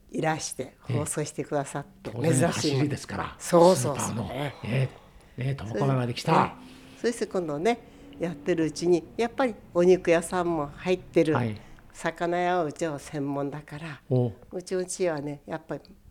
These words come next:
Speaker 2: 丸友市場のね、
Speaker 1: うん。
Speaker 2: 組合長みたいにやってたんですよ。
Speaker 1: あら、じゃあ偉かったんですね。
Speaker 2: ええ。それでね、まあ、そういうことでやってて、
Speaker 1: うん、うん。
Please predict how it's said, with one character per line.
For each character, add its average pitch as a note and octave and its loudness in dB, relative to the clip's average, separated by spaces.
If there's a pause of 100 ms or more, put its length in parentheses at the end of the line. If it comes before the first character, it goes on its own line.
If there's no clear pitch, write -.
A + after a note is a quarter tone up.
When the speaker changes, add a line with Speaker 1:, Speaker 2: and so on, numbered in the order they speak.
(140)
Speaker 2:
丸 F#3 0
友 G#3+ -2
市 A#3 -4
場 D#3+ -4
の C3 -8
ね、 C3 -10 (1000)
Speaker 1:
う C3 -6
ん。 G2 -2
Speaker 2:
組 F3+ 2
合 C4+ 2
長 G#3 -2
み B2+ -4
た B2 -8
い A2+ -12
に A#2 -12
や G#2+ -10
っ G2+ -20
て - -20
た E2+ -10
ん D#2+ -8
で E2 -8
す - -10
よ。 D2+ -4
Speaker 1:
あ - -4
ら、 E2 -6
じ - -18
ゃ - -14
あ E2 -8
偉 C3 -4
か - -10
っ - -12
た - -16
ん - -16
で - -16
す - -16
ね。 E3+ 0
Speaker 2:
え C3+ -6
え。 - - (240)
そ - -6
れ A3 0
で A3 0
ね、 A#3 0 (320)
ま D#3+ -6
あ、 C#3+ -16 (640)
そ - -8
う - -2
い D3 -4
う - -10
こ D3+ -10
と D3 -8
で B2 -8
や C#3 -10
っ A#2 -2
て D3+ -2
て、 E3+ -4
Speaker 1:
う C3 -4
ん、 - -2
う - -2
ん。 A#2 -8